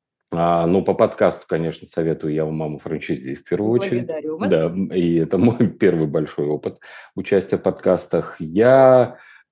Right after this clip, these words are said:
Speaker 1: а, люблю слушать «Сережа и микрофон». Мне
Speaker 2: Мгм.
Speaker 1: очень прям импонирует. Что касаемо по книжкам, а, из последних мне очень нравится «Скажи нет».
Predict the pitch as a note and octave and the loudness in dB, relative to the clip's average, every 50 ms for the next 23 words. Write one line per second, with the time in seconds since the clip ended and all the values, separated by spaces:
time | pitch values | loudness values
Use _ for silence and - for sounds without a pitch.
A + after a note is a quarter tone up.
0 | _ - - F2+ F2 F2 F2 F2 F2+ F2+ F2 E2+ D#2+ E2 F#2 _ _ _ _ _ | _ -8 -4 -2 0 2 2 2 2 2 2 0 -2 -4 -12 _ _ _ _ _
1 | _ _ _ _ _ _ - G#2+ A2 A2+ G#2+ G#2+ G#2 F#2+ - - - F#2 F2 - | _ _ _ _ _ _ -2 0 0 2 2 2 2 0 0 0 -4 -4 -4 -6
2 | _ _ _ _ - - G2 F2 - - - F#2 G2 F#2+ F2+ F#2+ F2+ G2+ G2 - | _ _ _ _ -12 -8 -8 -8 -6 -4 -2 0 0 0 0 -2 -4 -4 -6 -8
3 | A#2 A#2+ A#2+ - D#3 E3+ D#3+ - F#3+ G#3 G#3 _ _ _ _ _ _ - G#2+ G#2+ | -8 -8 -6 -4 -6 -6 -6 -8 -10 -12 -12 _ _ _ _ _ _ -16 -12 -10
4 | G#2+ A2 A2+ A2+ A2+ A2+ G#2+ G#2 G2+ - - G2+ F#2 E2+ - F2+ F#2 F2+ F2+ F2 | -8 -6 -4 -2 0 0 0 0 -2 -4 -6 -8 -8 -6 -6 -4 -4 -4 -4 -6
5 | E2+ - F2 F2 E2+ F2 F2 F2 E2+ E2 D#2+ D2+ - - _ _ _ _ _ _ | -6 -4 -4 -4 -4 -4 -4 -2 -2 -2 -2 -4 -6 -12 _ _ _ _ _ _
6 | _ - - - - G#2 G#2 G#2 - - - A2+ G#2+ G#2 G2 G2 G2 F#2 - G2+ | _ -8 -8 -4 -2 -2 -2 -4 -4 -6 -2 0 0 0 0 -2 -2 -4 -6 -8
7 | G2 - - F2 E2+ F2 F2+ F2+ - - - - C3 C3 B2+ C3 C3 B2+ B2 - | -10 -10 -8 -6 -6 -6 -6 -6 -10 -12 -6 -2 0 2 2 2 0 -2 -6 -12
8 | _ _ _ _ _ _ _ _ _ _ _ - - E2+ E2+ E2+ E2+ E2+ E2+ E2+ | _ _ _ _ _ _ _ _ _ _ _ -10 -6 -2 -2 0 0 0 0 0
9 | E2 D#2+ D#2 D#2 _ _ _ _ _ _ _ _ - F#2+ F2+ - - - F2+ F2 | -2 -2 -4 -8 _ _ _ _ _ _ _ _ -12 -12 -12 -8 -4 -4 -4 -4
10 | - - - - _ _ - F2+ F#2+ F#2+ E2+ D#2 E2 E2 E2 E2+ D#2+ - - - | -4 -10 -16 -16 _ _ 0 2 2 2 2 0 -2 -2 -2 -2 -4 -6 -10 -20
11 | - - - F#2+ F#2 F2+ F2+ F2+ E2+ D#2+ D#2 - - D#2+ D#2 E2 E2+ E2+ D#2+ D#2 | -20 -14 -8 -6 -4 -4 -2 -2 -2 -4 -4 -6 -6 -6 -4 -2 0 0 0 0
12 | D#2 D2 - - - - - D2+ D2 D2 D2 _ _ _ _ _ _ _ - - | 0 -2 -6 -10 -12 -6 -6 -6 -6 -6 -10 _ _ _ _ _ _ _ -12 -6
13 | - E2+ D2 D2+ D#2 D2 C#2+ D2 D#2+ F2+ A2+ D3 - | -4 -4 -2 -2 -4 -4 -4 -2 -2 -2 -2 -2 -4